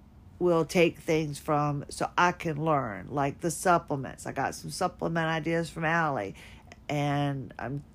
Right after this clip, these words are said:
you know, trying those out. You know, she didn't sell them to me. She just told me what she was doing. And I'm like, "Okay, this woman was down, and now she's up taking trips, chaperoning trips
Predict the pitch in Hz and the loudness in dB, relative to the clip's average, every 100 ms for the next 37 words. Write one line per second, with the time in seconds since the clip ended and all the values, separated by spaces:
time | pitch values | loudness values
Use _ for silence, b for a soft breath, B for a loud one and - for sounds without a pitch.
0 | - 156 143 147 175 156 156 156 170 170 | -6 -4 -4 -2 2 2 2 0 0 2
1 | 165 156 135 120 - B B B - 135 | 0 0 -2 -4 -8 B B B -8 -4
2 | 139 143 147 B B 202 247 185 226 208 | 0 0 -2 B B 2 2 6 8 8
3 | 185 165 160 151 147 170 175 B - - | 6 0 0 0 0 -4 -6 B -10 -2
4 | 170 180 170 170 170 165 - - - - | 0 0 0 2 2 0 -6 -16 -20 -20
5 | - - - - - 175 180 180 185 165 | -20 -20 -20 -20 -4 0 0 0 0 0
6 | 151 156 165 160 220 196 143 123 - 156 | 0 0 0 2 2 2 -4 -4 -2 0
7 | 160 151 160 - 202 262 185 180 208 254 | 0 0 -2 0 0 2 2 2 2 0
8 | - 185 170 165 147 147 135 143 143 143 | -2 -2 -2 -2 -2 -2 0 0 2 2
9 | 175 185 B B B B 156 160 190 233 | 0 -4 B B B B -6 -2 2 4
10 | 196 196 190 - - - 196 208 185 185 | 6 4 2 -10 -18 -4 0 4 4 4
11 | - - 180 175 160 - 185 196 - - | 0 -2 0 0 -2 0 2 0 -4 -12
12 | - - 208 214 202 196 190 185 180 180 | -6 2 2 2 0 0 2 0 0 -2
13 | 175 - B B B - 214 190 - - | -4 -8 B B B -2 2 2 2 -8
14 | - | -10